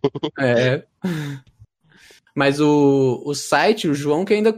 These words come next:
o João Manuel, né? Ele cuida, mano, direitinho, ele posta os eventos lá, velho, faz, tipo,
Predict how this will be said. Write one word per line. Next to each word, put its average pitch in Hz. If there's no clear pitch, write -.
o 131
João 131
Manuel, 127
né? 120
Ele 117
cuida, 151
mano, 165
direitinho, 147
ele 139
posta 127
os 156
eventos 135
lá, 123
velho, 139
faz, 135
tipo, -